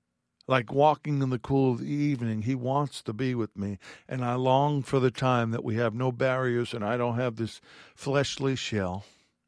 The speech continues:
Above all things, First Peter four eight Amplified, "Above all things, have intense and unfailing love for one another.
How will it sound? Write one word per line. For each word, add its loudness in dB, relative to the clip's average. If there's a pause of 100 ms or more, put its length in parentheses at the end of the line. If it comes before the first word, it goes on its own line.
(4000)
Above 6
all 2
things, -10 (360)
First -4
Peter -2
four 2
eight 2
Amplified, -2 (340)
"Above 4 (120)
all 6
things, -4
have -2
intense -2 (340)
and 2
unfailing 4
love 4
for 0
one 4
another. 0